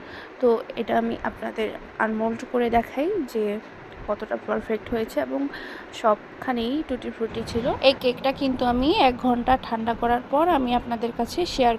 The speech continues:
করছি। এই যে দেখুন, অনেক সুন্দর কালার এবং অনেক সুন্দর হয়েছে কেকটা। তো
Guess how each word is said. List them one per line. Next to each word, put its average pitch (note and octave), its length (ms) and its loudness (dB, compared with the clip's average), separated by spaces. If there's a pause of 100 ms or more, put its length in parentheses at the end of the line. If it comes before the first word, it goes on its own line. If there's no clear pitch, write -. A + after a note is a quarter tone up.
করছি। - 320 -2 (120)
এই A3 120 0
যে G#3 140 2
দেখুন, G3+ 260 -4 (180)
অনেক G3+ 160 -4 (100)
সুন্দর G#3 280 -4 (140)
কালার G3+ 300 2 (120)
এবং G#3 160 -4 (140)
অনেক A#3 160 -4 (100)
সুন্দর A3 260 -4 (100)
হয়েছে A3 340 -4
কেকটা। A3+ 340 -4 (2250)
তো - 60 0